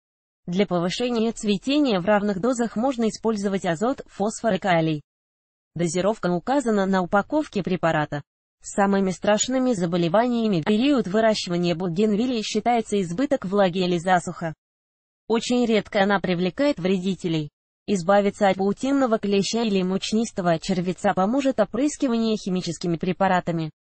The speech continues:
Как растёт бугенвилля и сколько, зависит от ухода за ней и от климата.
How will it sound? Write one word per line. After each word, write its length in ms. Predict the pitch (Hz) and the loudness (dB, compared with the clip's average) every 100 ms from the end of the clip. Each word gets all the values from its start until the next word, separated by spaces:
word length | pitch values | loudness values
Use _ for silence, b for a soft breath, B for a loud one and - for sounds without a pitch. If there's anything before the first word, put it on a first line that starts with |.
| _ _ | _ _
Как 200 | 233 - | -2 2
растёт 460 | 196 190 - 202 165 | 0 0 -2 -2 -2
бугенвилля 800 | 185 175 175 180 175 208 247 | -2 -2 0 0 2 0 0
и 40 | 185 | -2
сколько, 540 | - 233 220 208 196 - | -2 0 2 2 2 0
зависит 520 | 156 156 202 226 214 | 0 0 0 -2 0
от 140 | 202 | 2
ухода 400 | 208 - 226 196 | 0 0 0 2
за 160 | 185 196 | 4 2
ней 200 | 202 196 | 4 0
и 160 | - | 0
от 140 | 196 196 | 0 0
климата. 560 | 190 196 180 170 165 | -2 -2 0 -2 -4